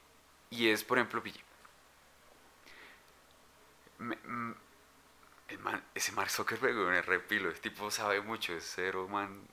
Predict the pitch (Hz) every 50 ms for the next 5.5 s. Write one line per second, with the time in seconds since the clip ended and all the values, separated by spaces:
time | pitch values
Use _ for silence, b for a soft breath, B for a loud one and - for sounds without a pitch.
0 | - - - - - 110 107 107 107 - - - - - - 87 95 - - 104
1 | - - 104 110 120 131 127 - 98 92 92 92 101 104 98 104 101 92 85 B
2 | B B B B B B B B B B B B B B B B - - - -
3 | 131 135 127 123 117 - - - - - - - - - - - - - - -
4 | - - - - - - 127 123 123 123 - - 127 123 120 120 123 135 151 151
5 | - 147 143 127 110 110 113 - -